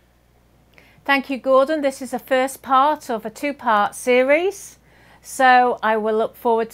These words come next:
to interviewing you again very shortly. And in the meantime, to the people at home, thank you so much for listening. As you can see, uh, there's a two-tier system in this country.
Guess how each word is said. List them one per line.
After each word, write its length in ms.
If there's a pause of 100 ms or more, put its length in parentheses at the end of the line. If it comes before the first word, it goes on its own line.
to 260
interviewing 580
you 160
again 320
very 200
shortly. 560 (840)
And 360
in 180
the 80
meantime, 680
to 240
the 80
people 760
at 280
home, 760 (260)
thank 280
you 40
so 160
much 220
for 80
listening. 680
As 220
you 80
can 160
see, 580 (580)
uh, 360
there's 240
a 40
two-tier 460
system 440
in 100
this 160
country. 600